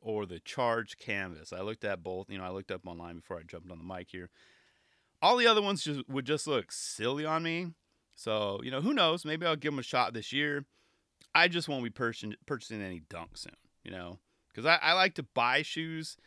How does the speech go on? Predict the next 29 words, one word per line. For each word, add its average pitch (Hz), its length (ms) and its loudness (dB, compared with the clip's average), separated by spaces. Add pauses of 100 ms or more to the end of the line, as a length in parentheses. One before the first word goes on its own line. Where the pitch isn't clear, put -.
(600)
that 131 180 2
you 131 140 -4
can 127 160 -4
just 120 420 0 (720)
buy. 113 440 6 (260)
You 101 100 -10
know, 98 160 -4
like, 98 240 -4
whenever 151 280 0
you 185 100 -2
wanna 175 220 -2
go 156 140 0
buy 143 460 4
them 170 680 -2
with 127 220 -6
your 156 220 0
money, 190 380 -2 (420)
you 220 100 -4
know, 160 160 2
like, 156 220 0
you 120 160 -4
just 117 160 -8
walk 98 240 -4
in, 170 380 0
you 131 60 -6
tell 117 200 -2
the 104 80 -4
sales 127 280 -2
rep 117 280 0